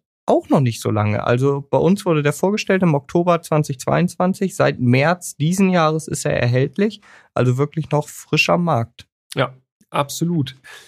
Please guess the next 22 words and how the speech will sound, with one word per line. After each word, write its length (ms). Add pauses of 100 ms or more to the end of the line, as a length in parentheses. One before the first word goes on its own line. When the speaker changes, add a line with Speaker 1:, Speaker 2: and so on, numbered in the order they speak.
(600)
Speaker 2:
Da 60
müssen 200
wir 80
noch 100
mal 100
einmal 160
ganz 220
kurz 240
zurück 360
zur 220
Marke 500
Nio 460
an 240
sich 260
springen. 320
Die 160
ist 160
nämlich 220
tatsächlich 560
schon 240
etwas 460
älter. 580